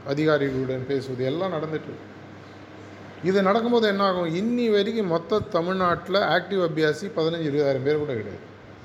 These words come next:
பதினஞ்சு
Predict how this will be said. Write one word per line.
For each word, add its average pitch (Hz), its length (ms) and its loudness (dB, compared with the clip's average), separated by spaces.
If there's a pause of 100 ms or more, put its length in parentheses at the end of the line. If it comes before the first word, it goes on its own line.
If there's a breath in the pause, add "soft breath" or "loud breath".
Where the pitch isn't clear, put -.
(2250)
பதினஞ்சு 170 520 0